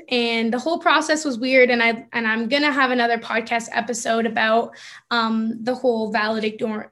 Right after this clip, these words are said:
valedictorian experience, but just a quick go over it. Um,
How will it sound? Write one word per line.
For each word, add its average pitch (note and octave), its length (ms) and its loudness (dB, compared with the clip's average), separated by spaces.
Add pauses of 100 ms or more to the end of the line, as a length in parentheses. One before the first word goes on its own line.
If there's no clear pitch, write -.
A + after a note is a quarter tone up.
valedictorian A3+ 880 0
experience, A3 640 -4
but A#3 200 -2
just D4 280 0
a C#4+ 60 0
quick C4+ 600 -2
go A#3+ 240 2
over A3 320 0
it. A3+ 300 4 (240)
Um, A#3+ 640 -2